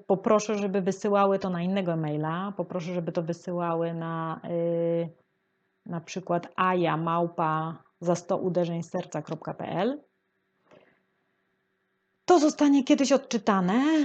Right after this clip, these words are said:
tak, e, ale, y, priorytetem są teraz inne rzeczy.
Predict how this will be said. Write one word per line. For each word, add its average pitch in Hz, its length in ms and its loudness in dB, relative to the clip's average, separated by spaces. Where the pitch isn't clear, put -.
tak, 214 380 -2
e, 240 760 4
ale, 233 760 0
y, 214 680 -4
priorytetem 208 840 -2
są 175 460 -8
teraz 156 480 -4
inne 160 360 -4
rzeczy. 147 460 -10